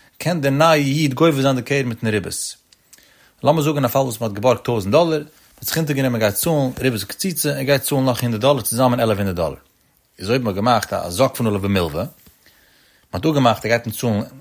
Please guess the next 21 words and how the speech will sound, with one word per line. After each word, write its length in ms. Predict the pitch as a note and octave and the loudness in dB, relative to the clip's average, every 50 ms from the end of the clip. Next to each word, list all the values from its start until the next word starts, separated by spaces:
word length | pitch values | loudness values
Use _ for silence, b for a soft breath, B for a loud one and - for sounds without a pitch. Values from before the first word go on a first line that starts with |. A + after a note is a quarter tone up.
| - _ - | -20 _ -2
אלף 180 | B2+ A#2+ A#2 G2+ | 0 0 2 0
הונדערט 220 | G2+ F#2+ F#2 E2 | 0 -4 -4 -4
דאלער. 240 | E2 D2+ C#2+ D#2 - - _ b b b b b b b _ _ G#2 | -6 -6 -6 -8 -10 -12 _ b b b b b b b _ _ 0
ווערט 220 | B2 D#3 D3 - | 0 0 0 -2
עס 80 | D3 C3 | -4 -2
גערעכנט, 380 | C3+ D3 E3 D3 - C3 A2+ | 2 2 2 2 0 -4 -4
קיילי, 400 | - D3 D#3 E3 C#3+ C3+ C3 C#3 | -2 -2 -2 0 0 0 0 0
דער 140 | C3 A2 G#2 | -2 -2 2
מלווה 280 | G#2+ B2+ C#3 C#3+ B2 A#2+ | 2 4 4 4 2 0
איז 80 | A2 | -2
שוין 140 | - - G#2 | -2 -4 0
געווארן 240 | A2 A#2+ B2 A2+ A2 | 2 4 4 4 2
באצאלט, 640 | G#2 - - - B2+ A#2 G#2 F#2+ F2+ F2 - - C3+ - _ _ _ _ _ _ _ _ - | -2 -2 -4 -4 -4 -4 -4 -6 -8 -10 -14 -18 -18 -20 _ _ _ _ _ _ _ _ -8
די 60 | G2+ | -6
טויזנט 420 | - - B2 B2+ A#2 G2+ G#2 G2 G2 | 0 2 2 2 2 0 0 0 0
מיט 100 | G2+ F#2+ | 0 -2
די 140 | F#2+ F#2+ | -2 -2
הונדערט, 360 | F#2+ G2 A2+ D3+ F3 F3+ - - | -2 -2 -2 -4 -4 -6 -8 -8
און 60 | C#3+ | -8
ער 40 | C3+ | -6
צוריקפארבארגט, 840 | - - - F#3+ A3+ - - - F#3 F#3 F3+ G3 G3 F3 E3 - - | -4 -2 -2 -2 -2 -2 2 2 2 4 4 4 2 2 0 -6 -18